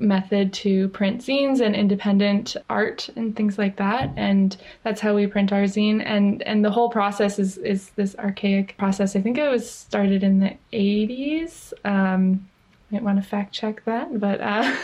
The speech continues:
<laughs> um, it's these old machines that kinda look like big clunky photocopiers,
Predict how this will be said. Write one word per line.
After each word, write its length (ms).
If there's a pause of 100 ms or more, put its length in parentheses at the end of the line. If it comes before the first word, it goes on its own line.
<laughs> 800
um, 320
it's 200
these 220
old 240
machines 600
that 200
kinda 240
look 220
like 180
big 220
clunky 360
photocopiers, 1000